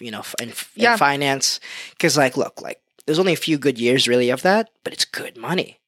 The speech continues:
Speaker 2: Yeah.
Speaker 1: Right? You put that in an investment account, put that in your Roth I R A. <sighs> That's re-, that's
Speaker 2: Yeah.
Speaker 1: retirement.
Speaker 2: Financial,
Speaker 1: Like, damn.
Speaker 2: um, in-, intelligence or, no, financial literacy. That's
Speaker 1: Yeah.
Speaker 2: what it is.
Speaker 1: Yeah.
Speaker 2: It's not, not common. They'd rather teach us pre-calculus.
Speaker 1: They'd rather teach us pre-calculus. You know,
Speaker 2: Mm-hmm.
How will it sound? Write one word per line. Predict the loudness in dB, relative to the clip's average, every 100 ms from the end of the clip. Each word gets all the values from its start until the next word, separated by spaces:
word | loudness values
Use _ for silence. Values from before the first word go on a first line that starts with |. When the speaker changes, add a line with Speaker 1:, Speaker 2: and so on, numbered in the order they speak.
| -2
Speaker 2:
Yeah. | 2 2
Speaker 1:
Right? | 2
You | -6
put | -12 -12
that | -14
in |
an | -16
investment | -8 -4 -4 -4
account, | -4 -6 -6
put | -12
that | -14
in | -12
your |
Roth | -10 -10 -12
I | -14
R | -6
A. | -2 -2 -4 _ _ _ -16
<sighs> | -16 _ -20 -16 -14
That's | -12 -12
re-, | -14
that's | -8 -2 2
Speaker 2:
Yeah. | 2
Speaker 1:
retirement. | 2 -4 -8 -10 -20
Speaker 2:
Financial, | -2 2 4 2 0 0
Speaker 1:
Like, | 2 2 2
damn. | 2 0
Speaker 2:
um, |
in-, | -4 -12 -18 -20
intelligence | -14 -8 -6 -6 -6 -6 -2
or, | 2 2 2
no, | 0 2
financial | 4 4 2
literacy. | 2 4 2 2 -4 -4
That's | -2 -2
Speaker 1:
Yeah. |
Speaker 2:
what | -2
it | -2
is. | -2 -2
Speaker 1:
Yeah. | -2 -4 -6 -16 _
Speaker 2:
It's | -8 -4
not, | 0 0 0
not | -2 -2 -6 _ _
common. | -4 0 0 0 -4 -8
They'd | -2 4
rather | 2 2
teach | -4 0
us | 2 2 -2
pre-calculus. | -6 -10 -10 -10 -14 -10 -6
Speaker 1:
They'd | -4
rather | -2 -4
teach | -4 -2 -2
us | -2
pre-calculus. | -8 -6 -8 -8 -10 -6 -2
You | 2
know, | 2 2
Speaker 2:
Mm-hmm. | -2 -12 _ _ -18